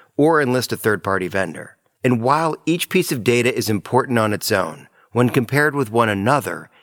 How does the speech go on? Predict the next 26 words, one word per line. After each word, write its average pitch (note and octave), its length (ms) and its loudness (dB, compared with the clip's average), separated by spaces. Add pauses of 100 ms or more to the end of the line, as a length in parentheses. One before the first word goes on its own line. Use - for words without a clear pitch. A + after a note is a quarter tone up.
these C#3+ 180 2
data D3 260 2
points G2 300 -6
can F#2+ 160 -6
feel A2 240 0
like F#2 220 -2
cheat - 320 -4
codes. - 520 -14 (200)
Even D#3+ 340 2
better, D3 460 0 (420)
these F3 320 0
data D3 320 2
points A2+ 320 -2
can A#2 300 0
easily A#2+ 500 0
help B2 260 0
you D3+ 120 0
spend C#3+ 400 0
your F3 80 0
marketing C#3+ 420 0
budget A2 480 0
on F#2+ 240 -2
much C#3 320 0
more F#2 180 -2
targeted F2+ 460 -4
efforts. - 560 -4